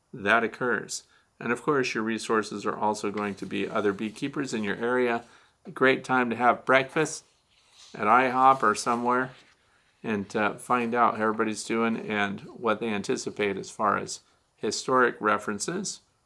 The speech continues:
for nectar loading at the end of the year. Maybe there are people that put on Ross Rounds this time of year and they do well. Mine have been on and they're still not completely done. They've made progress. So if I, I think if I were putting them on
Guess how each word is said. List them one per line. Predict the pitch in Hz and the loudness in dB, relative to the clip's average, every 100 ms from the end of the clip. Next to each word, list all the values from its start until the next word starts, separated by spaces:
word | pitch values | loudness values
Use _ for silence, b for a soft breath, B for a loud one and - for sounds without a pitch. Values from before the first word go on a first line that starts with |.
| _ _ | _ _
for | - 123 | -4 -2
nectar | 135 131 120 | -2 -2 -4
loading | 110 104 95 | -2 -2 -4
at | - | -8
the | - | -8
end | 110 | -6
of | 107 | -6
the | 107 | -6
year. | 123 160 - b b b - | -6 -6 -8 b b b -6
Maybe | 107 101 104 | 0 0 2
there | 135 | 2
are | 190 | 2
people | 196 151 107 101 | 0 -6 -4 -6
that | - - | -8 -6
put | 113 | -2
on | 98 98 | -2 -2
Ross | 101 98 - | -2 -4 -4
Rounds | 104 101 | -6 -6
this | 98 | -10
time | - 107 107 | -10 -8 -6
of | |
year | 117 143 | -4 -6
and | - 107 | -6 -8
they | 110 | -6
do | 120 | -4
well. | 127 147 - - _ _ _ _ - | -4 -4 -4 -8 _ _ _ _ -6
Mine | 113 120 | 2 4
have | 110 101 | 2 0
been | 127 127 | 0 2
on | 113 113 110 - _ _ b b b - | 4 4 2 -4 _ _ b b b -8
and | 107 | -4
they're | 101 | -4
still | - 120 110 | -4 -2 2
not | 107 - | 2 0
completely | - 92 104 95 110 | -4 -4 -4 -4 -6
done. | 98 131 - - _ - | -2 0 -2 -6 _ -16
They've | - - | -16 -10
made | - - | -10 -6
progress. | - 139 107 98 98 - | 2 2 2 0 -4 -10
So | - - 110 | -12 -6 -6
if | - | -2
I, | 113 110 | 0 0
I | - | -2
think | 104 110 | -6 -6
if | 107 | 2
I | 110 | 4
were | 101 | 4
putting | - 127 117 | 2 -2 -2
them | 110 | 0
on | 110 110 | 2 2